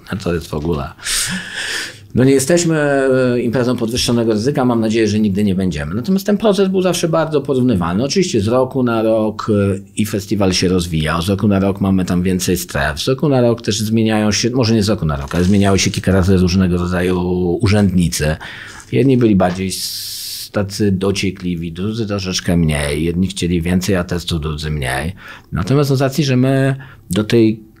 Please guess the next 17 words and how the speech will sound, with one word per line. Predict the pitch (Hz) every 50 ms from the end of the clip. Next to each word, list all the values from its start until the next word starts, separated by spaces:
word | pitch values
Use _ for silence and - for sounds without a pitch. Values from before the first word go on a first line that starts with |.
| _ -
kwestii | - - 120 120 117 - - - 127
bezpieczeństwa, | 107 - 117 113 - - - - 104 95 98 - 90 78 78 78 - - - - 76
dla | 78 87 92 95
mnie | 92 87
jest | 87 82 -
to | 87
najważniejsze. | 85 85 85 78 85 82 - 82 76 71 67 - - 67
Ja | 64 62 62 60 64 71 92
chcę | 92 - 95
mieć | 82 78 80 -
spokojną | - - - - 85 80 80 80 76 73
głowę, | 71 76 71 67 58 57 55 - - - - - - -
prawda? | - - - - 71 73 73 73 71 67
I | 71 76 -
kwestii | - - 76 71 - - 73
ubezpieczenia, | 73 71 80 85 - - 101 92 - 101 98 90 87 87 87 80 78 76 76 76 73 71 - - - - - - - - - - - - - -
to, | - -